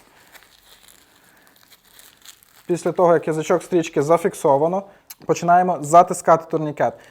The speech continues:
Затискати потрібно так, щоб біль від того, як затискається турнікет,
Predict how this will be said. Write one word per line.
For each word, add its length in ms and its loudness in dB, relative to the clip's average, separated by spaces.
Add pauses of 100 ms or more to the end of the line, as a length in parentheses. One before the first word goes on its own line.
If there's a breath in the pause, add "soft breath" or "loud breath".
(120 soft breath)
Затискати 640 2
потрібно 420 -2
так, 360 6 (200 soft breath)
щоб 540 -2
біль 380 0 (120)
від 240 -6
того, 220 6
як 140 4
затискається 580 2
турнікет, 540 2